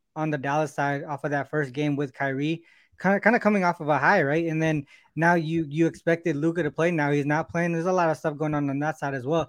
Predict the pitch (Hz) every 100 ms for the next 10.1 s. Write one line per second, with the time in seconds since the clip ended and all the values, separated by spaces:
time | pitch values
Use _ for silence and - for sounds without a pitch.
0 | _ _ 175 165 185 247 226 196 160 175
1 | 165 170 156 151 - _ _ - 156 147
2 | 208 190 123 165 214 - 147 156 151 151
3 | - 170 165 156 127 117 165 156 127 _
4 | _ _ - 156 151 151 - 160 151 147
5 | 139 143 156 143 160 160 160 147 143 156
6 | 147 147 - 156 175 156 - - _ _
7 | _ 156 151 147 175 165 165 175 190 185
8 | 202 208 202 - - 185 165 165 330 175
9 | 170 143 160 165 139 147 151 139 135 135